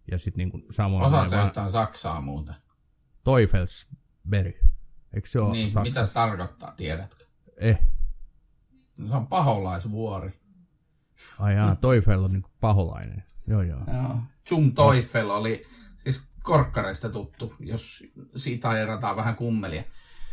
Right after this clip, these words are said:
Speaker 1: Just.
Speaker 2: Mutta kieltämättä <clears throat> tykkään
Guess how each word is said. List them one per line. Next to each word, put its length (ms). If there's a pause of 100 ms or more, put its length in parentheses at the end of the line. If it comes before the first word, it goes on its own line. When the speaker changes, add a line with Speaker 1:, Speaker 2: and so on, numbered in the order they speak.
(220)
Speaker 1:
Just. 140 (480)
Speaker 2:
Mutta 240
kieltämättä 640 (180)
<clears throat> 1400
tykkään 500